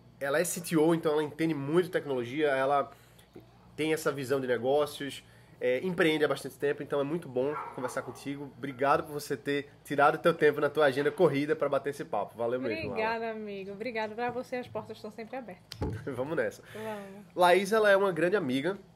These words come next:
Speaker 1: não é de hoje, deixa eu até con-, contar como foi que a gente se conheceu, né? Assim, a gente se conheceu,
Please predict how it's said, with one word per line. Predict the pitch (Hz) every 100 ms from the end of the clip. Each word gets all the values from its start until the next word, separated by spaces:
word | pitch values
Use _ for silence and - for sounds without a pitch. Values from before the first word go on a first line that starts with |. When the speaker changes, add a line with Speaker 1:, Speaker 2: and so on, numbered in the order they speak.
| _ - - - -
Speaker 1:
não | 147 151
é |
de | 143 139
hoje, | 120 131
deixa | 139 160
eu | 143
até | 135 -
con-, | 135 170 156 -
contar | - 160 160 165
como | 175
foi | 151 165
que | 165
a |
gente | 165
se | -
conheceu, | 185 190 139 113
né? | 120 123
Assim, | 120 117 113
a |
gente | 120
se | -
conheceu, | 147 143 - 143 165